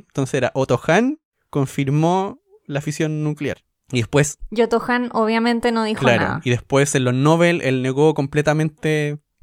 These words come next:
Speaker 1: que
Speaker 2: Y lo
Speaker 1: sí,
Speaker 2: negó
Speaker 1: lo
Speaker 2: más
Speaker 1: negó, negó
Speaker 2: encima.
Speaker 1: que había contribuido.
Speaker 2: ¿No viste?
Speaker 1: De hecho, es peor
Speaker 2: ¿Viste
Speaker 1: todavía.
Speaker 2: que eso del paper?
Speaker 1: Sí, sí, sí, de hecho comenzó a decir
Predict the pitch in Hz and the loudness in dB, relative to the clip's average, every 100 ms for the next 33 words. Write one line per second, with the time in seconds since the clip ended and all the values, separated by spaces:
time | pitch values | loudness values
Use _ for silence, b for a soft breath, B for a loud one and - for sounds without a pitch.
0 | - 139 135 135 131 226 226 220 214 208 | -8 0 2 4 4 4 2 2 2 4
1 | 277 381 415 392 370 359 - 370 359 240 | 4 4 4 2 2 -2 -2 0 2 2
2 | 170 175 170 160 165 156 175 180 180 294 | 2 2 0 -2 -2 0 2 2 0 -2
3 | - 415 440 151 240 - 135 - 117 - | -2 0 2 2 2 -2 -4 -4 -6 2
4 | 135 208 - 294 208 - 381 370 403 392 | 2 2 4 4 4 4 2 2 2 2
5 | 330 - 311 370 - - 427 143 151 120 | 2 2 2 0 0 2 2 0 0 -2
6 | 98 _ _ - - - - 120 123 139 | -6 _ _ -16 -16 -14 -8 -4 -2 0
7 | 139 139 131 - 143 135 - 160 160 175 | -2 0 -2 2 2 0 -2 -4 -4 -8